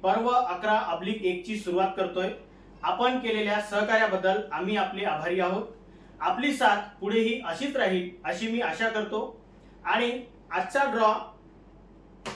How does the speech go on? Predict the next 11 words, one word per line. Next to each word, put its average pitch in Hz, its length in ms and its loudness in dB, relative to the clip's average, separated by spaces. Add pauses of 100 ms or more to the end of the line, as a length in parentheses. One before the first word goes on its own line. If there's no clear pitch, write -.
(200)
ची 226 100 -2
सुरुवात 247 520 4 (3000)
आपण 220 420 4 (1160)
सहाशे 233 680 4
नव्वद 220 420 4 (500)
ग्राहकांसोबत 214 680 0
करत 202 200 -2
आहोत. 185 300 -2 (800)
त्यामधून 254 560 4 (200)
प्रति 247 300 0
आठवड्याला 220 500 4